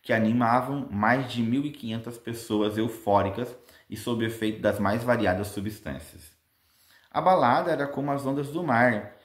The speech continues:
e quem entrava tinha que ser arrastado por ela, deixar-se levar ou tentar lutar para sair imediatamente.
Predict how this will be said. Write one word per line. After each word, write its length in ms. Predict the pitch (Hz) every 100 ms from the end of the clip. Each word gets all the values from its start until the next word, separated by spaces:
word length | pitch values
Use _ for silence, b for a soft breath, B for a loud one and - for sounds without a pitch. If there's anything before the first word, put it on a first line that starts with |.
| B B
e 120 | 120
quem 260 | - 180 190
entrava 720 | 151 - 120 160 160 110 87
tinha 340 | - - 143
que 120 | 147
ser 180 | - 131
arrastado 520 | 127 127 - 139 143
por 200 | - 170
ela, 460 | 120 113 104 80 78
deixar-se 540 | 120 117 - 117 123
levar 680 | 139 143 113 107 127 165 B B B
ou 120 | 185
tentar 380 | 190 180 143 131
lutar 460 | 135 139 120 110 110
para 140 | 110
sair 280 | 113 127 101
imediatamente. 1000 | 110 107 107 127 123 82 76 - -